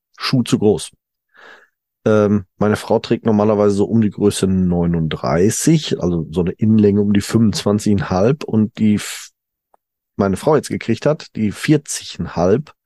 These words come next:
hat eine Innenlänge von sechsundzwanzig Zent-, äh, sechsundzwanzig Komma vier Zentimetern, so.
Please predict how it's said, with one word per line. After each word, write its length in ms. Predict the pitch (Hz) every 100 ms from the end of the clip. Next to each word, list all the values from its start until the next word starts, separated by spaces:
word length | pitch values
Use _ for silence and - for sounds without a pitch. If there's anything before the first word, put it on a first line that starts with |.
| _ - - - - _ -
hat 160 | -
eine 160 | - 113
Innenlänge 440 | 117 127 120 120
von 260 | - 117 110
sechsundzwanzig 880 | 127 - 110 101 87 80 73 78 -
Zent-, 340 | - 82 85
äh, 100 | 123
sechsundzwanzig 540 | 117 139 - 123 117 110
Komma 200 | 120 101
vier 260 | - 107
Zentimetern, 760 | - 76 73 73 67 - - 64
so. 240 | 76 69